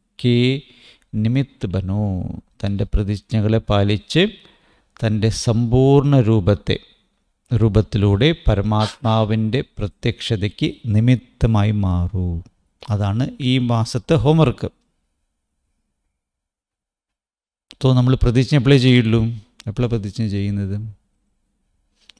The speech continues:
നമുക്ക് പൂർണ്ണമായ ബോധ്യം വരുമ്പോൾ. ബോധ്യമില്ലാതെ പ്രതിജ്ഞ ചെയ്യില്ലല്ലോ. ബാബ നമ്മളെ ബോധ്യപ്പെടുത്തി,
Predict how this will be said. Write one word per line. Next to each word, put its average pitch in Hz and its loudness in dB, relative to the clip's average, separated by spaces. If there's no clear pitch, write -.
നമുക്ക് 110 -2
പൂർണ്ണമായ 117 4
ബോധ്യം 113 4
വരുമ്പോൾ. 113 -2
ബോധ്യമില്ലാതെ 123 6
പ്രതിജ്ഞ 139 4
ചെയ്യില്ലല്ലോ. 117 0
ബാബ 120 6
നമ്മളെ 117 8
ബോധ്യപ്പെടുത്തി, 113 4